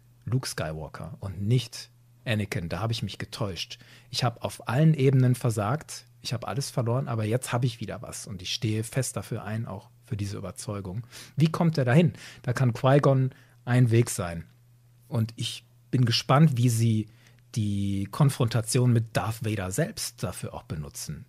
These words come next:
um den Obi-Wan Kenobi dahin zu bringen, zu dieser Erkenntnis. Unterliegt er der Versuchung, möglicherweise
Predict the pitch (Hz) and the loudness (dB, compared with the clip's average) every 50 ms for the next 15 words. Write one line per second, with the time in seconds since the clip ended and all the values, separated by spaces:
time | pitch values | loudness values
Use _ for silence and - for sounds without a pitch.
0 | _ _ - 123 117 110 101 95 98 - - 101 95 87 85 104 - _ _ _ | _ _ -4 -2 -2 -2 -2 -4 -6 -6 -6 -6 -6 -6 -8 -12 -14 _ _ _
1 | _ _ _ _ _ _ _ - 139 127 120 123 110 117 117 120 - - 123 117 | _ _ _ _ _ _ _ 0 2 4 6 6 6 6 4 4 4 2 2 2
2 | 117 117 110 113 104 - 120 113 110 117 131 - - - 135 120 113 95 90 85 | 2 2 2 0 0 0 0 0 2 2 2 2 2 -2 -4 -4 -4 -6 -8 -8
3 | 85 80 - - - - - - _ _ _ - - 127 104 110 101 104 101 - | -8 -10 -12 -16 -20 -20 -20 -20 _ _ _ -8 -6 -2 -2 0 0 0 -2 -4
4 | - 117 - - 147 147 - - 170 156 - - - - - - - - - - | -6 -8 -6 -4 -4 -4 -4 -6 -8 -8 -10 -12 -14 -16 -20 -20 -20 -20 -20 -20
5 | - - - - _ - - - - 147 135 - - 120 131 170 - - - - | -20 -20 -20 -20 _ -20 -20 -2 2 2 4 6 6 6 6 6 4 4 2 4
6 | 147 139 127 127 120 117 113 - - 107 101 - 170 208 220 - 160 147 143 131 | 4 6 6 6 6 4 4 2 0 -2 0 2 2 0 4 4 6 6 8 8
7 | 127 135 131 151 131 - 139 127 123 123 123 123 123 117 127 123 123 | 8 8 6 4 4 4 4 4 6 6 6 6 4 4 4 2 2